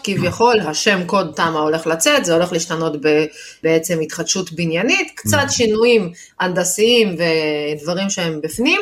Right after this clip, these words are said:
Speaker 1: אבל בגדול הפרויקטים כרעיון ממשיכים ואפילו מאריכים את זה, אה, זאת אומרת מקדמים את זה, שזה לבניינים עד, אה, אלף תשע מאות תשעים ושתיים.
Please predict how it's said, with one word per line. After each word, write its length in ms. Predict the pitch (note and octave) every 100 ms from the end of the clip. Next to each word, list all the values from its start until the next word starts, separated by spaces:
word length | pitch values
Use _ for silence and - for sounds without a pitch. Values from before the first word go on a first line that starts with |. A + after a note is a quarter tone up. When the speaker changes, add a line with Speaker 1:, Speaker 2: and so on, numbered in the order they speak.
| G4
Speaker 1:
אבל 200 | A3 A#3+ B3
בגדול 340 | C4 C4+ D4+ C#4
הפרויקטים 580 | A3 A3 A#3+ C4 C4+ A3
כרעיון 500 | G#3+ F3 F3 F#3 G3
ממשיכים 440 | F3 F3 A3 D4+
ואפילו 320 | G3+ - A3
מאריכים 540 | G3+ F3+ E3 F3 B3+ C4+
את 80 | B3+
זה, 120 | C4 C4 - - _ _
אה, 100 | D#3
זאת 100 | D3+
אומרת 140 | D#3 D3+
מקדמים 460 | D3+ - D#3+ G#3 B3+
את 80 |
זה, 80 | G#3+
שזה 280 | E3+ D#3 E3
לבניינים 500 | D#3+ D#3+ D#3+ D#3+ G#3 G#3+ - - - - -
עד, 200 | D#3+ E3
אה, 760 | E3 D#3 D#3 D3 C#3+ C3 _ D3
אלף 120 | D3
תשע 160 | - D#3
מאות 160 | D3+
תשעים 200 | D3+ D#3+ D3
ושתיים. 280 | - D#3+